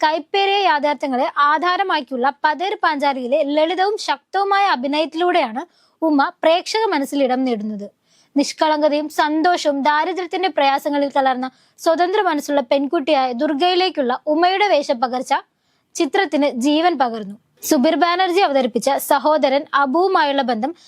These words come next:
സിനിമയുടെ വൈകാരിക മുഹൂർത്തങ്ങൾക്ക് കരുത്തായി. സിനിമയുടെ അന്താരാഷ്ട്ര അംഗീകാരത്തിന്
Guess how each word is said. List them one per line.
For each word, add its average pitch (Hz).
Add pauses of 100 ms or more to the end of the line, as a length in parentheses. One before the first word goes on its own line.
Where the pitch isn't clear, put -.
(160)
സിനിമയുടെ 349
വൈകാരിക 359
മുഹൂർത്തങ്ങൾക്ക് 269 (100)
കരുത്തായി. 240 (180)
സിനിമയുടെ 311 (120)
അന്താരാഷ്ട്ര 339
അംഗീകാരത്തിന് 277